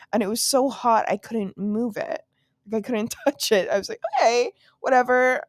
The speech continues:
Um, I finally was able to remove it, and then there's literally, I'm, like, staring at this fucking wax stain on my wall right now. That's a problem for another day, but,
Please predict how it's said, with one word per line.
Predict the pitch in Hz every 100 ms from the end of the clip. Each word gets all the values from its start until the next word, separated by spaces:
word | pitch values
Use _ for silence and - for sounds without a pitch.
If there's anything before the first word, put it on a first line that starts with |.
| -
Um, | 196 190
I | 180
finally | - 190 208
was | 247 233 -
able | 185
to | 190 208
remove | 185 180 175
it, | 180 180
and | 185
then | 175 175
there's | 170 170 - -
literally, | 190 190 247 226
I'm, | - 175 170
like, | 165 170
staring | - 170 160 147
at | 143
this | 143 170
fucking | 165 156 147 -
wax | 113 - -
stain | - 110
on | -
my | -
wall | 76 73 85
right | 117
now. | - 113 175 - _ _ _ _ _ _ _ _ _ -
That's | 226
a | 220
problem | 233 233
for | 220
another | 196 170
day, | 156 151 165
but, | 165 165 160